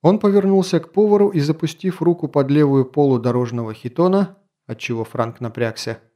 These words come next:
выудил из-под него кожаный кошель с золотом.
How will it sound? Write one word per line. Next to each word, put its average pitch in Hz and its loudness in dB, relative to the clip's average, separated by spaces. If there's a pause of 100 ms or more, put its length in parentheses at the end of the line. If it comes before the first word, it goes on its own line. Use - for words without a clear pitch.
(260)
выудил 165 2
из-под 180 -4
него 180 2
кожаный 156 -4
кошель 113 -6
с - -12
золотом. 110 -6